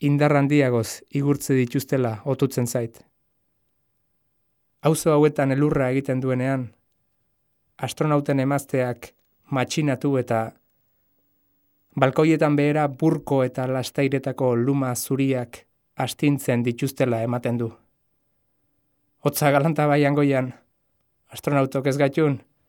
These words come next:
espazioko azken mehatzariak besterik. Gaur zopa, berriro zopa, atzo zopa, bihar zopa, ez al da besterik?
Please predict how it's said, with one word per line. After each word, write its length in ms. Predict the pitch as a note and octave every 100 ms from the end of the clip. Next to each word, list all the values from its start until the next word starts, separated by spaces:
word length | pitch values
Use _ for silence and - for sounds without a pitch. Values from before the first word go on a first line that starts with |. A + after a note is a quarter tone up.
| _ _
espazioko 680 | - - D3+ - C3 B2 B2
azken 380 | B2 - C3 A#2+
mehatzariak 680 | B2 B2+ - B2 B2 C3
besterik. 600 | B2 - C3 A#2+ - - _ _ _ _ _ _ _
Gaur 160 | B2+ A#2
zopa, 420 | - A#2+ - C3 - - _
berriro 240 | - C3+ B2+
zopa, 380 | - A#2 C#3 A#2+ - _ -
atzo 200 | C#3+ D3+
zopa, 340 | C#3 B2+ C#3+ B2+ - _ _ _ _ _
bihar 260 | D#3 D3 C#3
zopa, 440 | - C#3+ C#3 A2+ -
ez 160 | D#3+
al 120 | D#3+ C3+
da 120 | A#2+
besterik? 580 | B2 C#3 C3 - -